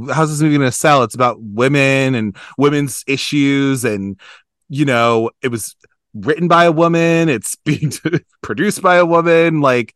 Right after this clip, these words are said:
oh, completely. I don't have any qualms saying that. That I think that's exactly why they had, like, forty rejections of people just not picking this up, you know? And I'm just like, "For what?" <laughs> Like,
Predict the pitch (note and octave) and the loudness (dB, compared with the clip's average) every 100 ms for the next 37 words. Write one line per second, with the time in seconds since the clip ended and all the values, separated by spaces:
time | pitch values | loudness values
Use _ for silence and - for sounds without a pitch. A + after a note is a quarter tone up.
0 | - - _ _ E3+ C3+ B2 E3+ D#3+ D3 | -20 -20 _ _ 2 2 2 -2 0 0
1 | A2+ G#2+ C#3 C3+ A#2 A2+ B2 C#3 B2+ - | 2 2 2 2 0 0 2 0 0 -2
2 | A#2 G#2+ G2+ - G#2+ G#2 G2+ G2+ G#2 A2 | 0 0 0 -4 -4 -4 -4 -4 -6 -2
3 | A#2+ B2 C3+ D#3+ D#3 D3+ E3+ D3 D#3+ E3 | 0 2 2 2 2 0 -2 0 0 2
4 | E3 F3 F#3 D#3 C3+ C3 A#2+ A#2 - C3+ | 2 4 4 4 2 2 0 -4 -2 -2
5 | B2+ B2 A2+ B2 - - D#2+ - - - | 0 0 -2 -4 -6 -12 -16 -16 -18 -18
6 | - _ _ _ A#2 A#2 A2 G2+ G2+ - | -20 _ _ _ -2 2 2 -2 -8 -4
7 | D3+ D3+ C3+ C3 A#2 D#3 D3 F3 F3+ C4 | -2 -2 -2 -2 -2 -4 -2 -2 0 0
8 | D4+ A2+ - _ _ _ - C3+ C#3+ E3+ | 0 0 -4 _ _ _ -8 -2 0 2
9 | G#3 F3 F3 F3 - F#3+ F3+ - C4+ D#4+ | 2 2 0 -2 0 0 0 -4 -8 -8
10 | C#4 D#4 A4+ - _ _ C#3+ - B3 _ | -2 0 0 -2 _ _ -6 -2 -2 _